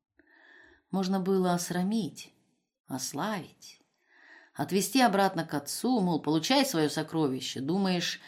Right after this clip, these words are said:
иконкой раз-два махнул, так и буду на неё, обманщицу, век работать, как дурак.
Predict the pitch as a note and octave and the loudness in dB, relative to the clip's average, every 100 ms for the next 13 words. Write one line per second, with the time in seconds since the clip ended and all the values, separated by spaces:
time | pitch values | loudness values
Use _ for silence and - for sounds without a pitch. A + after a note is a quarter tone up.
0 | - - - D#3+ G#3 A3 G3+ G3 G3 F#3 | -20 -20 -4 4 8 8 8 8 8 8
1 | F#3+ F#3 F3+ F#3 G#3+ G#3 E3+ E3+ E3+ A3 | 8 8 6 4 2 2 0 0 0 2
2 | F#3+ E3+ E3+ E3+ G3 D3 E3 F#3 F3+ E3 | 4 2 2 4 4 6 6 6 4 -4
3 | - D#3+ E3+ F3 D#3+ F3 B3+ D3+ - C#3 | -4 0 2 2 2 2 2 2 -2 -6
4 | C3+ C#3 A2 - | -2 -4 -4 -10